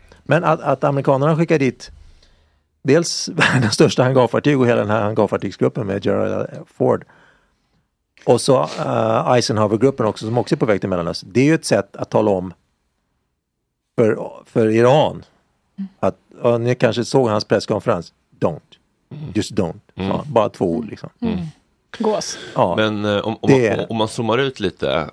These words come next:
Speaker 2: eh, och tänker så här, okej, hur, eh, ja, men typ så här, nine eleven, Irak, Afghanistan,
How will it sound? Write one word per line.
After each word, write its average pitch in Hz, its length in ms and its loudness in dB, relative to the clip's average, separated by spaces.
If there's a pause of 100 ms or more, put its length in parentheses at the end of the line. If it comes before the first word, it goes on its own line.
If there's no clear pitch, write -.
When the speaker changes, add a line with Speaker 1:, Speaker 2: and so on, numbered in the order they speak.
Speaker 2:
eh, 82 260 -2
och 85 520 -8
tänker 82 180 -8
så 80 80 -6
här, 76 60 -4
okej, 95 360 0 (160)
hur, 92 400 0
eh, 90 160 0 (1080)
ja, 101 60 -4
men 101 100 -2
typ 92 100 -2
så 85 100 -4
här, 92 140 0
nine 104 120 0
eleven, 107 680 0 (300)
Irak, 85 840 -4 (1080)
Afghanistan, 80 920 -2